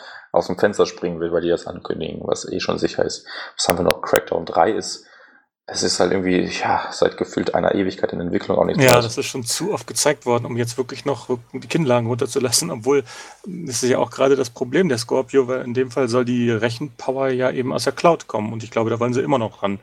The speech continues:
Speaker 2: Da wird die Scorpio dann eigentlich nur die Präsentation irgendwie aufpeppen können.
Speaker 1: Genau, und sonst hast du noch State of Decay, was irgendwie nix Großartiges ist. Sea of Thieves ist jetzt auch schon bekannt, das ist halt irgendwie, wird jetzt auch keinen, äh,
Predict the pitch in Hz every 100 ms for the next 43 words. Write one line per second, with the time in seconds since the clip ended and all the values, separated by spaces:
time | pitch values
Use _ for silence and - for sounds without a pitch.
0 | - - - - 120 113 120 117 - 117
1 | 123 120 120 107 107 120 - - 123 120
2 | 123 135 139 120 120 120 120 - 120 120
3 | 123 - 151 127 107 - 104 98 101 98
4 | - - 110 113 98 - - - - -
5 | _ _ _ _ _ _ _ _ _ -
6 | 98 87 85 90 98 98 92 - 98 95
7 | - - - - 107 120 107 - 92 92
8 | 90 - - - _ - - - - 98
9 | 104 113 101 104 92 - - 113 85 -
10 | - - - 92 87 - 107 131 123 -
11 | 131 123 98 - - 92 - 92 90 87
12 | 78 - - - - - _ _ - -
13 | - - - 113 113 - - - - -
14 | 101 98 101